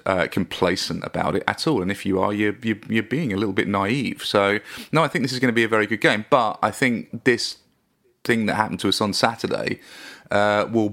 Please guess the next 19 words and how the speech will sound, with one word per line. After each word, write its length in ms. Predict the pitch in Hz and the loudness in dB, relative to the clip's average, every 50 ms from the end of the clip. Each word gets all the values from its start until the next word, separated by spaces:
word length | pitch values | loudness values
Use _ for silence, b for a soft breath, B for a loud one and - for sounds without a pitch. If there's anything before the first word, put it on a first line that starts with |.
| 95 - - | -6 -2 0
be 420 | 120 113 110 107 107 107 107 107 - - | 2 2 2 2 2 2 2 0 2 2
a, 500 | 101 101 101 101 101 101 101 101 101 92 - | 0 2 2 2 0 0 0 0 -2 -2 -2
a 60 | 104 | -2
wake-up 440 | 110 120 120 117 - - 113 - - | 0 2 2 0 0 -2 -4 -4 -4
call 240 | - - 127 127 123 | -2 0 0 2 2
of 60 | 120 | 0
epic 320 | 131 139 - 127 - - | -2 -2 0 -2 -2 -2
proportions. 720 | - - - - 82 - - - - - - - 80 - | -2 -6 -4 -2 -4 -4 -6 -6 -8 -8 -8 -8 -8 -6
And 100 | 85 92 | -6 -4
I 80 | 92 95 | -4 -4
think 260 | - - 98 - 82 | -2 -4 -4 -2 -2
we'll 80 | 92 90 | -2 0
have 140 | 104 101 95 | 0 -2 -2
a 20 | |
few 180 | - - 107 95 | -2 -2 -2 -2
players 300 | - - 92 90 87 - | 0 -2 0 0 -2 -2
back. 300 | - - 92 101 107 - | -2 -2 -2 -2 -2 -2
Mason 420 | - 98 95 92 - - 90 90 | -2 -2 -2 -2 -2 -2 -2 -2
will 160 | 87 87 85 | -2 -4 -6